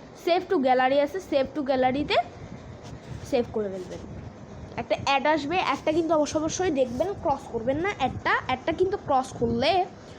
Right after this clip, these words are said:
সমস্যা আছে আপনাদের। বাস, এবার আপনারা গ্যালারিতে ঢুকবেন। গ্যালারিতে ঢোকার পরে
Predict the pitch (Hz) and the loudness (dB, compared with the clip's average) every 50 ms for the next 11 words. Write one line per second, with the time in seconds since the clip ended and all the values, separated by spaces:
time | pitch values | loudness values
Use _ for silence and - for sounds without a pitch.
0 | - - - - 330 294 311 320 - - 220 - - 339 415 508 - - - 156 | -18 -14 -4 -2 0 2 2 0 0 -2 -2 0 0 0 0 0 -2 -8 -10 -6
1 | - 247 240 269 381 508 440 - - - - - - - - - - - - - | -4 -2 0 0 0 -2 -4 -8 -16 -18 -16 -16 -16 -16 -16 -18 -18 -16 -16 -16
2 | - - - - - - - - - - - - - - - 233 196 - 78 - | -16 -16 -16 -16 -16 -16 -16 -16 -18 -18 -18 -18 -18 -14 -8 -6 -4 -4 -4 -6
3 | - - - - - - - - - - - - - - - - - - - - | -8 -8 -8 -8 -8 -10 -12 -16 -18 -16 -18 -18 -18 -18 -18 -18 -16 -16 -16 -16
4 | - - - - - - - - - - - - - - - - - - - 320 | -16 -18 -18 -18 -18 -16 -16 -16 -16 -16 -16 -18 -18 -18 -18 -18 -8 0 4 4
5 | 392 415 415 349 269 254 254 254 262 262 285 - 302 247 277 262 262 294 330 370 | 4 6 6 6 6 4 4 2 2 2 2 2 2 2 4 4 6 6 4 4
6 | 339 359 285 302 285 226 220 262 294 403 466 - - - - - - - - - | 4 4 2 2 0 2 2 2 2 0 -2 -6 -14 -18 -18 -18 -18 -18 -18 -18
7 | - - - - - - - - - - - - - - - - - - - - | -18 -18 -18 -18 -18 -18 -18 -16 -14 -16 -16 -16 -14 -14 -14 -14 -12 -14 -14 -14
8 | - - - - - 107 104 - - - - - - - - - - - - - | -14 -14 -14 -12 -10 -10 -10 -10 -12 -16 -16 -18 -20 -20 -20 -20 -20 -18 -18 -18
9 | - - - - - - - 240 285 294 330 359 403 403 403 403 370 381 - - | -18 -18 -18 -18 -16 -10 -2 2 4 6 6 6 6 6 4 4 4 4 4 6
10 | 359 370 370 359 349 285 277 302 | 4 4 4 4 4 4 6 6